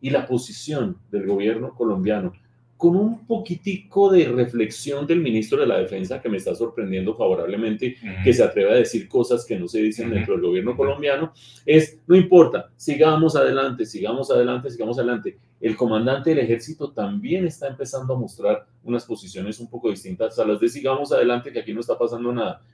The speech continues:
Speaker 1: El comandante del ejército, el ministro de la defensa lo han dicho claramente.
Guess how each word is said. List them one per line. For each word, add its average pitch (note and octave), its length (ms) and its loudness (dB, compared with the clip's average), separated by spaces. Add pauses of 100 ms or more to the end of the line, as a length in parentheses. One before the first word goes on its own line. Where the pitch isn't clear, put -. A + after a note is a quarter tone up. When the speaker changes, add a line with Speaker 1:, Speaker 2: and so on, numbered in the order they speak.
(280)
Speaker 1:
El - 80 -12
comandante E2+ 540 -2
del E3+ 100 6
ejército, C#3 420 0
el A#2+ 80 0
ministro A2+ 360 -2
de A2 60 0
la F#2 100 2
defensa F#2 320 -8
lo A2 80 -2
han A2+ 80 -6
dicho A2+ 240 -14
claramente. A2+ 640 0